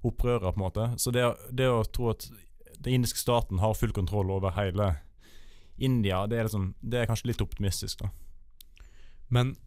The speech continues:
Speaker 2: i selve, på, på forskjellen mellom landsbygda og byene er jo som regel, Tina, at de er mer liberale og mer moderne i, i de store byene versus å være ganske konservative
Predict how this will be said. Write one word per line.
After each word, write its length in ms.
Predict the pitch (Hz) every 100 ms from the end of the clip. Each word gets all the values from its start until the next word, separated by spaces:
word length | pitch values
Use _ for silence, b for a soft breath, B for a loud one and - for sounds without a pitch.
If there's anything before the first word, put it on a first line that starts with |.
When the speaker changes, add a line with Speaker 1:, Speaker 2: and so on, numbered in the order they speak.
| -
Speaker 2:
i 300 | 131 127 135 -
selve, 840 | - - 143 101 87 85 92 107 107 - - - - - - - - -
på, 160 | 131 139 123
på 140 | 143 127 127 120 - - 110
forskjellen 400 | - 147 101 98
mellom 240 | 117 117 107
landsbygda 640 | 85 85 - 104 101 117
og 400 | 95 98 107 B B B B
byene 560 | 135 139 101 85 90 107 -
er 240 | 90 87
jo 80 | 95 127
som 80 | 110
regel, 240 | 87 85 92
Tina, 400 | 104 92 101 90
at 160 | 95 - b b b -
de 60 | 131
er 380 | 113 90 95 104
mer 300 | 98 87 90
liberale 680 | 92 95 101 95 82 82 87 95 - -
og 140 | 123 135
mer 240 | 123 107
moderne 640 | 110 113 95 85 82 90 95
i, 460 | 95 92 90 90 92
i 140 | - 95
de 80 | 92
store 380 | 104 120 98 92
byene 320 | 101 90 85 95
versus 400 | 92 - 101 98
å 80 | -
være 380 | 107 92 85 95
ganske 340 | 107 92 -
konservative 840 | 90 101 - 87 85 - 92 90